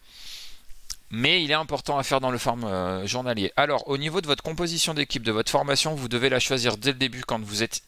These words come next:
ici, euh, dans le, le terrain de départ. Sinon, vous allez avoir un gros souci. Alors, on va mettre une June.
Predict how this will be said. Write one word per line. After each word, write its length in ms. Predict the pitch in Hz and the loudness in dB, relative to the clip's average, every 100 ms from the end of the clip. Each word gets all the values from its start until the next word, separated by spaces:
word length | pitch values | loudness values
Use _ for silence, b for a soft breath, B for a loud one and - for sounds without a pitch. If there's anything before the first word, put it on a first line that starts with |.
| - | -2
ici, 480 | 123 - - - - | 2 2 2 0 2
euh, 260 | 98 92 95 | 2 2 2
dans 160 | 107 | 2
le, 480 | 107 95 92 92 98 - - | 2 2 0 -2 -4 -10 -6
le 160 | 104 | -6
terrain 240 | - 107 120 | 0 0 0
de 80 | |
départ. 380 | 117 110 104 - - B B B B B - - - - - - - | 0 4 2 0 -10 B B B B B -20 -20 -20 -20 -20 -20 -6
Sinon, 300 | - - 127 | 2 2 2
vous 160 | 139 117 | 2 6
allez 80 | 107 | 6
avoir 220 | 104 101 | 6 2
un 100 | 104 | 0
gros 180 | 98 127 | -2 -4
souci. 540 | - 120 - 147 156 - _ _ _ - | 0 0 2 0 -6 -14 _ _ _ -8
Alors, 220 | 170 - - | -6 -6 -10
on 80 | 95 | -10
va 100 | 92 | -8
mettre 200 | 110 - | -8 -8
une 140 | 101 95 | -8 -8
June. 400 | 95 104 127 127 | -8 -8 -8 -12